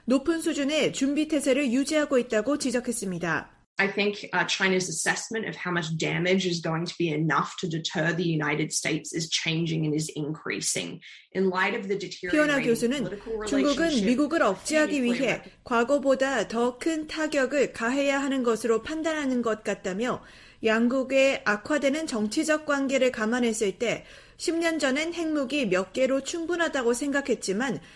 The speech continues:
Speaker 1: 이제는 그것으론 부족하다고 생각하는 것이라고 말했습니다. 한스 크리스텐센 미국 과학자연맹 핵정보 프로젝트 국장은 중국이 탄도미사일을 상당히 개발했으며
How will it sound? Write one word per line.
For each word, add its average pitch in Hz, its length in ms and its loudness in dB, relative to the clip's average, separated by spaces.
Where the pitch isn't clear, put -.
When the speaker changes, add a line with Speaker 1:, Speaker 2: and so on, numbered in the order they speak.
Speaker 1:
이제는 254 520 2
그것으론 269 640 2
부족하다고 262 760 0
생각하는 285 580 -2
것이라고 220 500 0
말했습니다. 185 800 -4
한스 302 280 0
크리스텐센 294 880 0
미국 277 260 0
과학자연맹 269 920 2
핵정보 285 640 -2
프로젝트 285 500 -2
국장은 220 580 -2
중국이 262 680 2
탄도미사일을 302 800 0
상당히 277 520 0
개발했으며 220 800 0